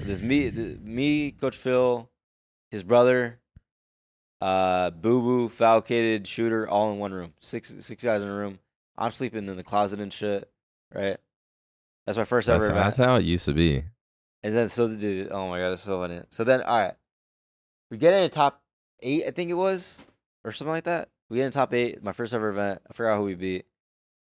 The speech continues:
Speaker 1: We slammed them probably, I'm not gonna lie. So then, we're all jolly. This is, like, on a Saturday night or, or something like that. We're all jolly. We're like, "Ha, ooh, hoo, ha." Like, we just got top eight. Like, going back to the hotel.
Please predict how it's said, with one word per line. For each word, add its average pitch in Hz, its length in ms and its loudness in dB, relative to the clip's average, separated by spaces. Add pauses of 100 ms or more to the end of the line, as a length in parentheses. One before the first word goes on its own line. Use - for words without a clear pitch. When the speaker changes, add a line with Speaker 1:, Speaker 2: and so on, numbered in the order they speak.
(140)
Speaker 1:
We 92 220 -12
slammed 98 640 -6
them 90 100 -12
probably, 92 340 0
I'm 87 100 -10
not 87 160 -6
gonna 87 120 -8
lie. 87 220 -8 (560)
So 113 140 -4
then, 131 380 4 (240)
we're 117 140 4
all 139 140 8
jolly. 120 540 4
This 107 200 -12
is, 113 80 -8
like, 104 140 -2
on 95 120 -2
a 90 60 -10
Saturday 104 500 -2
night 95 520 -4 (260)
or, 85 80 -18 (240)
or 92 120 -18
something 92 180 -8
like 90 100 -8
that. 90 240 -4 (400)
We're 104 120 -2
all 113 100 6
jolly. 104 400 2
We're 98 80 0
like, 104 160 -4
"Ha, 113 260 -4
ooh, 131 100 -4
hoo, 120 200 -10
ha." 120 340 -6
Like, 104 140 -6
we 113 120 -4
just 107 140 -8
got 113 160 -2
top 110 180 -4
eight. 110 220 -2
Like, 98 240 -4 (340)
going 127 220 2
back 127 160 6
to 123 40 2
the 123 60 4
hotel. 120 440 4